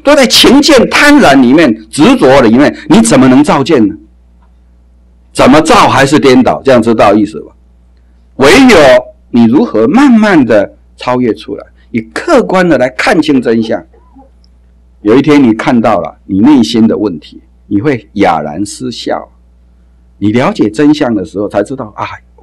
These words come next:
有够糊涂。就是这一念糊涂，没有办法了解真相，生生世世轮回这么久。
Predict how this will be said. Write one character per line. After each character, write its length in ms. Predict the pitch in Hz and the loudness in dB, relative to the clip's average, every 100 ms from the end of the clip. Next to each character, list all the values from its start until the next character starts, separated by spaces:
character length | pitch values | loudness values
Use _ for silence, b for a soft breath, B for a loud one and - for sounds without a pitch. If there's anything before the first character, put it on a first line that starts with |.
| - | -12
有 140 | 92 | -10
够 180 | - 120 | -4 -4
糊 200 | - 82 | -6 -16
涂。 280 | - - - _ _ _ _ _ _ _ _ _ _ _ _ _ _ _ _ _ _ _ - | -20 -20 -20 _ _ _ _ _ _ _ _ _ _ _ _ _ _ _ _ _ _ _ -10
就 220 | 440 233 | -8 -8
是 220 | - 247 | -10 -12
这 160 | 226 311 | -4 2
一 60 | |
念 240 | 294 302 220 | 4 4 0
糊 180 | 196 226 | -2 -2
涂， 220 | - 269 | 0 0
没 140 | 311 | 2
有 80 | 185 | 0
办 200 | 165 151 | 0 0
法 120 | 104 | 0
了 180 | 101 110 | 0 -2
解 180 | - 98 | -2 -4
真 200 | 120 123 | -4 -4
相， 140 | 117 - B B | -2 -4 B B
生 380 | - 165 151 | -2 2 2
生 280 | 139 139 127 | 2 2 2
世 280 | 117 - 120 | 0 -4 -6
世 160 | 110 107 | -4 -2
轮 280 | 98 139 | 0 0
回 200 | 160 95 | -2 -4
这 180 | 110 117 | -2 -4
么 120 | 104 - | -6 -12
久。 260 | - 62 | -16 -18